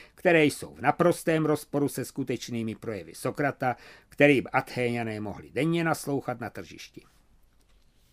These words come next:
Groteův pohled na Sokrata je zkreslený. Diogenes Laerský uvádí svůj životopis Sokrata informací, že tento měl podíl na tvorbě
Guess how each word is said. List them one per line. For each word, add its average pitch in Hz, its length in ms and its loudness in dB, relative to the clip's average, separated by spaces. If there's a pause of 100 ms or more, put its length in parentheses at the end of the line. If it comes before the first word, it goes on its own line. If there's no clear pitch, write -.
(880)
Groteův 208 400 6
pohled 113 320 -2
na 107 80 -8
Sokrata 113 420 -10
je 147 100 -4
zkreslený. - 580 -6 (600)
Diogenes 131 520 4
Laerský 131 500 0
uvádí 123 400 0
svůj 104 240 -6
životopis 110 520 -4
Sokrata 104 420 -10
informací, 131 760 -8 (260)
že 233 160 -4
tento 208 320 2
měl 117 220 0
podíl 139 400 0
na 120 100 -2
tvorbě 123 520 -4